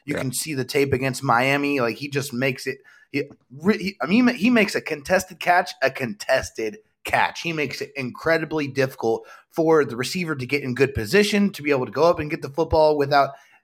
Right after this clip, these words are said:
Speaker 1: the, you know, his hands being up there looking for the ball as well. He's got excellent, um, body control.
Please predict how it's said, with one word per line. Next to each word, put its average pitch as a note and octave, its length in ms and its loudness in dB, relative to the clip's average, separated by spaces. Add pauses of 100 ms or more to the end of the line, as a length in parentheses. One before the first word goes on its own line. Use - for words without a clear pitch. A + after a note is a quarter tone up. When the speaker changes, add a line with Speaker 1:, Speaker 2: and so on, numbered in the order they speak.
(160)
Speaker 1:
the, G#2+ 360 0
you B2+ 80 -6
know, G#2+ 300 -2
his D#3+ 240 -2
hands D#3+ 340 0
being D#3 220 -2
up D3+ 140 2
there D3+ 160 6
looking D3 260 0
for D3 80 -10
the D3 100 0
ball C#3+ 240 6
as A#2 120 0
well. C#3 140 4
He's G2+ 140 -2
got B2 160 0 (160)
excellent, D3 480 -2 (120)
um, A2+ 520 -6 (100)
body C3+ 360 0
control. D#3+ 600 2